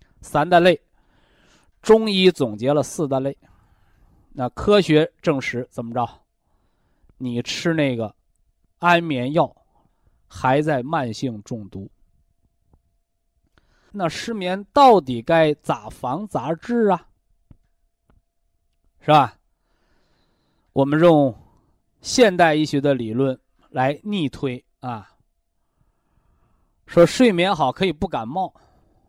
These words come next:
那吃感冒药也管不了失眠的。啊，说睡眠好可以不得骨关节病，不得动脉硬化、心脑血管病，是吧？那你吃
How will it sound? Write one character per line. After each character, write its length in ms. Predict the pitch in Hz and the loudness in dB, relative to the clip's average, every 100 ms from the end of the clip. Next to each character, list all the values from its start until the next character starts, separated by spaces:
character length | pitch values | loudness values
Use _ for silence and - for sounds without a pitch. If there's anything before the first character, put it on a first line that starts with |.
| _ _ _ | _ _ _
那 160 | - 165 | -8 -8
吃 240 | - 262 | -4 -2
感 200 | 208 160 | -2 -2
冒 160 | 202 233 | 0 2
药 180 | 262 226 | 2 2
也 120 | 202 | 2
管 280 | - 170 156 | 2 0 2
不 60 | |
了 180 | 190 156 | 2 2
失 220 | - 165 | 0 -8
眠 320 | 151 131 123 | -8 -8 -10
的。 80 | 135 - _ _ _ _ _ _ _ _ _ _ _ _ _ | -16 -20 _ _ _ _ _ _ _ _ _ _ _ _ _
啊， 200 | - 151 | -4 -2
说 140 | 151 180 | 0 -2
睡 260 | - 277 | 0 -2
眠 240 | 208 185 208 | 0 -2 -4
好 240 | 139 123 | -6 -8
可 160 | - 196 | -6 -8
以 80 | |
不 180 | 160 - | -8 -10
得 220 | 165 175 | -2 0
骨 260 | 185 - 117 | 0 -4 -6
关 260 | 123 190 185 | -2 -2 -2
节 140 | 160 | -4
病， 300 | 156 185 139 _ _ _ _ _ _ | -2 -4 -4 _ _ _ _ _ _
不 100 | - | -2
得 140 | 214 185 | 4 6
动 180 | 220 202 | 4 2
脉 140 | 190 | 0
硬 180 | 190 180 | 0 -2
化、 160 | 180 | -2
心 220 | 143 - 202 | -4 -6 -2
脑 160 | 135 | -2
血 160 | 113 180 | -2 -4
管 240 | 139 110 | -4 -10
病， 180 | 123 139 - _ _ _ _ _ _ _ _ _ _ _ _ _ | -12 -12 -14 _ _ _ _ _ _ _ _ _ _ _ _ _
是 60 | 143 | -2
吧？ 220 | 139 131 | -2 -4
那 160 | 190 | -8
你 180 | 208 170 | -8 -6
吃 540 | 151 - 208 202 202 | -8 -2 2 4 2